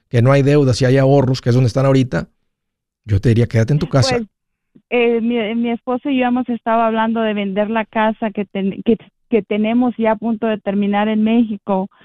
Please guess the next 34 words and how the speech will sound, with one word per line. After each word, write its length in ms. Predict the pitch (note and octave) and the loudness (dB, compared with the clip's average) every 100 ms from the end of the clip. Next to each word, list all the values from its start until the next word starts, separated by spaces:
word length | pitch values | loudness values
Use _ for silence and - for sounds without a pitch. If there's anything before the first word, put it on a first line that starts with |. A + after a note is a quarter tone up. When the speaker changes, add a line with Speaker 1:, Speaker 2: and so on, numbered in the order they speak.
| _ _ _ - | _ _ _ -4
Speaker 2:
ah, 420 | G3 F#3+ F#3 F3+ | 0 2 2 2
en 200 | F#3 G3+ | 2 4
un 160 | G#3+ A3 | 4 4
millón 720 | A3+ G#3+ A3 A3 G#3+ G3+ F3+ - - _ | 4 2 2 2 0 -2 -6 -12 -20 _
o 160 | - G#3+ | -2 0
dos 200 | G3+ G#3+ | 0 0
millones, 280 | A3+ G3 G3 | 0 0 -2
un, 240 | A3 A#3+ - | -2 -2 -2
está, 520 | - A#3 - - C#4 C#4 | -4 -4 -2 -2 0 0
vale 340 | A#3 B3+ C#4 | 0 0 0
un 140 | C4 C4 | 2 4
millón 280 | C4 B3 | 4 2
ochocientos 540 | B3 - A3 G#3+ G3 F#3+ | 0 -4 -4 -4 -4 -2
mil 220 | G#3+ A3 | -2 0
pesos, 360 | A#3+ A#3+ A3+ G3+ | 0 -2 -2 -6
y 60 | G#3 | -6
transferirlo 680 | - G3+ - G#3 A3+ A3+ A#3+ | -4 -2 0 2 2 2 0
acá, 400 | A#3+ B3 B3+ C4 _ _ _ _ | 0 -2 -2 -4 _ _ _ _
acabar 460 | - G#3+ G#3 G3+ G#3+ | -4 -2 0 0 0
con 160 | C4 B3+ | 0 2
nuestras 380 | B3 - A#3+ - | 2 0 -2 -2
cuentas, 520 | B3 B3 B3 C4 B3 - | 0 2 2 2 0 -2
y 160 | G#3 | -2
me 140 | G#3 G#3 | 0 0
dice 340 | G#3 A3 G#3+ | -2 0 -2
él, 100 | G#3 | -2
"Y 60 | G3 | -2
pues 200 | G#3 F#3+ | -4 0
ya, 280 | G#3+ A3 G#3 _ - | 0 0 -4 _ -20
y 280 | - G3 - | -10 -10 -8
ya 160 | - F#3+ | -2 0
dejas 320 | G3+ G3+ G#3 | 0 0 -2
de 100 | G3+ F#3+ | -4 -6
trabajar". 520 | F#3 G3+ G3 A3+ | -4 -4 -2 -4